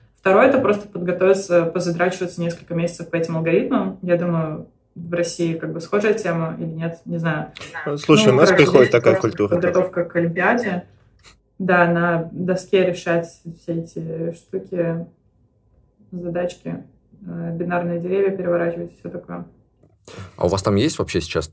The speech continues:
Speaker 3: айтишный бум, что все идут в программирование?
Speaker 1: Ну, я бы сказала, что не все идут в программирование, но все, типа, тянутся к стартапам.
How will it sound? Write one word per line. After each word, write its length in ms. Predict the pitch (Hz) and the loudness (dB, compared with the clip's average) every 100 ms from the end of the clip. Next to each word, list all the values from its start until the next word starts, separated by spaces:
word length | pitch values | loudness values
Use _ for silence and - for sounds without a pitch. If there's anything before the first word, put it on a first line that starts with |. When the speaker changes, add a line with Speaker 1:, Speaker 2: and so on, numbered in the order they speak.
| - | -6
Speaker 3:
айтишный 680 | 73 76 - 95 87 85 78 | -4 -4 -6 -8 -6 -6 -4
бум, 540 | 78 80 90 90 78 - _ _ | -4 -4 -4 -2 -4 -10 _ _
что 200 | - 80 | -14 -12
все 580 | - - - 98 90 80 | -8 -8 0 2 4 2
идут 180 | - | -4
в 60 | - | -14
программирование? 640 | - 73 69 67 65 - - _ _ _ _ _ _ _ - - _ _ _ _ - | -10 -6 -6 -6 -8 -12 -18 _ _ _ _ _ _ _ -20 -20 _ _ _ _ 2
Speaker 1:
Ну, 880 | 240 269 302 311 330 320 285 254 - _ _ _ _ _ _ _ _ _ _ _ _ _ | 6 6 6 6 4 2 0 -4 -6 _ _ _ _ _ _ _ _ _ _ _ _ _
я 240 | 202 233 240 | -4 2 4
бы 120 | 254 | 4
сказала, 600 | 247 240 226 233 240 233 | 2 0 2 4 4 2
что 220 | - 226 | 0 0
не 180 | 220 214 | 2 2
все 440 | 208 - 226 226 214 | 2 2 2 4 2
идут 180 | 208 | 0
в 80 | - | -2
программирование, 840 | 214 202 202 196 240 277 254 214 196 | -4 0 2 4 6 6 6 4 0
но 120 | 185 | -6
все, 760 | - - 202 220 226 214 196 - | -4 0 2 2 2 2 0 -4
типа, 600 | 202 - 185 180 175 175 | -8 -4 -2 0 0 -2
тянутся 440 | - 190 190 190 180 | -2 0 0 -4 -8
к 60 | |
стартапам. 800 | - - - 180 277 247 180 180 | -6 -4 0 2 2 2 0 -6